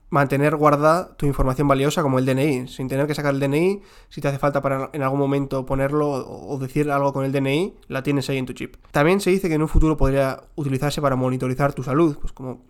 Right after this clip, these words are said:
si ves que está tu-, subiendo tu temperatura, si estás teniendo fiebre, cosas así.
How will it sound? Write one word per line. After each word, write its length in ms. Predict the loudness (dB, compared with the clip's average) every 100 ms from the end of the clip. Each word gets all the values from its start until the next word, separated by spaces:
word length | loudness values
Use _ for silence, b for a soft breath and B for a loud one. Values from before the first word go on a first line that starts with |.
| _
si 280 | -10 -2 0
ves 180 | 0 0
que 80 |
está 200 | -6 -8
tu-, 120 | -8 -4
subiendo 300 | -2 0 -2
tu 80 |
temperatura, 540 | -4 -4 -2 0 2 2
si 40 |
estás 180 | 0 -6
teniendo 180 | -4 -6
fiebre, 360 | -2 -2 -2 -8 B B B
cosas 200 | -8 -4
así. 400 | -4 -2 -2 -2